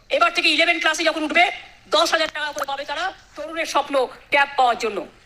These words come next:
এটাও বিনা পয়সায় করে দেওয়া হচ্ছে। দু লক্ষ পঁচাত্তর হাজার স্টুডেন্টকে আমি কেন স্টুডেন্টদের এত ভালোবাসি জানেন?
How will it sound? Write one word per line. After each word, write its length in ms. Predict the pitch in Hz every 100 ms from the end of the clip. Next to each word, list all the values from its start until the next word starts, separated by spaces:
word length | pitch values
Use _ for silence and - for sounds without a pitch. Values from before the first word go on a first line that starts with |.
| _
এটাও 220 | 277 330
বিনা 200 | 294 294
পয়সায় 300 | 277 269 311
করে 160 | 302 262
দেওয়া 140 | 240
হচ্ছে। 260 | 226 226 - - - - _ _ _ _
দু 80 | 311
লক্ষ 240 | 359 359
পঁচাত্তর 420 | 370 330 339 370 339
হাজার 180 | 330
স্টুডেন্টকে 520 | 302 311 285 262 247 - - -
আমি 180 | 247 311
কেন 180 | 339 339
স্টুডেন্টদের 400 | 330 320 320 339
এত 100 | 339
ভালোবাসি 360 | 277 302 311
জানেন? 280 | 320 339 294